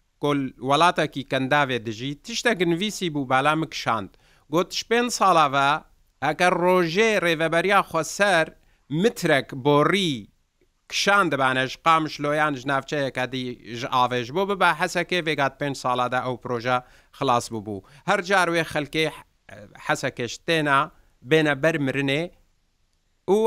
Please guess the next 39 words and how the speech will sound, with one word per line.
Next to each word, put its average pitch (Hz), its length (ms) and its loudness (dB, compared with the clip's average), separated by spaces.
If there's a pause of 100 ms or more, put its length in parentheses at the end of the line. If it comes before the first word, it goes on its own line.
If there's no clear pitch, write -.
em 220 60 0
ê 214 340 -2
bêjin, 180 300 2
"Wela 180 220 2
Tirkiya 175 440 -2
qut 165 160 -8
kiriye 165 220 -2
û 156 140 -2
grupê 143 260 -6
çekdar 120 360 -4
qut - 200 -12
kiriye." 101 280 -10 (440)
Rast 220 520 2
çareserî 175 760 0
li 143 140 -8
cem 156 240 2
rêveberiya 135 640 0
Xweser 147 500 -2
nînin 175 540 0
ji 120 220 -8
va 160 220 4
tuştê 175 500 -6 (100)
kerestê 147 500 -2
li 170 100 -4
ber 185 120 2
destê 165 320 -4
wê 139 180 -2
ne. 98 120 -6 (400)
Ji 127 120 -8
vê 165 140 4
nefta 165 400 2
heyî 180 240 0
nikare 196 360 0
mazotê 180 480 -2
ji - 80 -8
xelkê 160 300 -4
re 160 140 -2
dabîn 160 380 0
bike, 160 360 -4